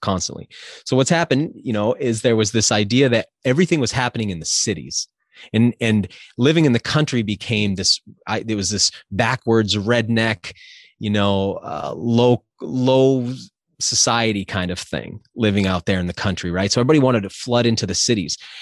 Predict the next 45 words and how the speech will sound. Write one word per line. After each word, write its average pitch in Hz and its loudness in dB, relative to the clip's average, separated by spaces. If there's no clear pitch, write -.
And 104 4
then 120 2
several 131 2
years 113 2
back, 110 -2
I - 2
remember 107 -2
this 101 -4
moment, 113 0
you 107 -4
probably 107 -2
remember 104 -4
the 95 -2
headlines 110 -2
where 101 -2
it 90 -4
was, 95 -4
"Oh, 113 2
now 107 0
more 107 0
than 98 -4
fifty - -6
percent 104 -2
of 95 -2
the 95 -2
Earth's 92 -4
population's 90 -4
in 92 -4
urban 98 -2
environments." 87 -4
That 98 -2
was 92 -4
a 92 -6
big 87 -6
deal. 92 -4
Then, 139 2
uh, 107 2
people 117 -2
started 110 0
to 107 -2
realize 110 2
how 107 0
much 104 -2
that 85 -4
sucks - 0